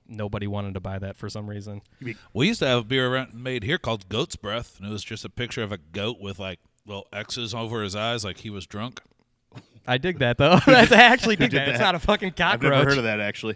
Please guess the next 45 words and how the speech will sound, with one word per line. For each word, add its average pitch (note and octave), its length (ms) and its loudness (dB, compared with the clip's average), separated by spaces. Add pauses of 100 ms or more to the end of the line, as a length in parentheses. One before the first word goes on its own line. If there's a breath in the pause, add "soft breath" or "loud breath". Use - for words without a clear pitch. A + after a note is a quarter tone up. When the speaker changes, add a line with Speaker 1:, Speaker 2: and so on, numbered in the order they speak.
Speaker 3:
Well, C#3 220 2
the B2 80 0
first F#3 320 0
time E3 100 -6
it C3 40 -2
was C3 200 -2
released A#2 300 -4
as A2 140 -4
an A2+ 80 -8
independent G#2 500 -8
brewery, A#2+ 460 -4 (560 soft breath)
and G#2+ 180 -10
then A#2+ 420 -4 (300)
that A#2+ 260 -2
guy B2 140 -4
started A#2 460 -6
his G#2+ 240 -10 (100)
own G3 220 -4
brewery, G#2 480 -12 (420)
or A2+ 160 -4
a G#2 40 -4
new F3 180 -2
brewery, G#2 340 -6 (400)
and, G#2+ 380 -6
uh, A2 240 -6 (260)
put B2 160 -6
it A#2 100 -4
out A2+ 220 -2
again C#3 640 -8 (240)
under A2 240 -10
his G#2+ 180 -8
new C#3 140 -6
label A#2+ 320 -8
called A#2+ 180 -12
O'Fallon. - 400 -16 (680)
Speaker 2:
Oh, G#2+ 60 -8
Speaker 1:
Oh, C3+ 120 2
Speaker 2:
no C#3 140 2
shit. D3 200 2
Speaker 1:
wow. G2+ 200 -6
Yeah. D#3+ 160 -8
Speaker 3:
Goat's B2 200 -6
Breath D3 280 -6
Bock, E3 280 -8
yeah. D#3 180 -10